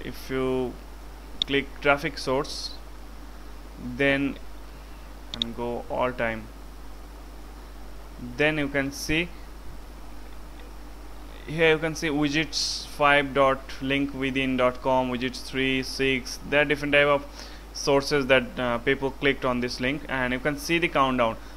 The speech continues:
Uh, it's ten thousand, one thousand, it's almost one thousand, it's seven hundred and sixty-three. So it all total, uh, I'm using this, uh, for a few times, and it's giving me quite good traffic.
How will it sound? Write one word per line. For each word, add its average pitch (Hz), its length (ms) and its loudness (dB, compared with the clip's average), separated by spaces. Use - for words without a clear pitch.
Uh, 117 380 4
it's - 420 -4
ten 143 200 4
thousand, 143 640 2
one 135 220 2
thousand, 147 600 4
it's 135 240 0
almost 139 400 2
one 143 200 2
thousand, 143 440 2
it's 131 240 -4
seven 139 320 2
hundred 135 340 2
and 135 240 2
sixty-three. 131 880 -4
So 135 360 2
it 139 220 -2
all 143 220 6
total, 156 520 4
uh, 123 340 2
I'm 139 180 4
using 147 420 0
this, 151 440 -2
uh, 131 200 -8
for 131 260 2
a - 20 -2
few 151 220 0
times, 147 400 4
and 127 360 2
it's 131 220 -4
giving 135 300 0
me 147 100 -2
quite 143 320 4
good 147 220 -2
traffic. 123 320 4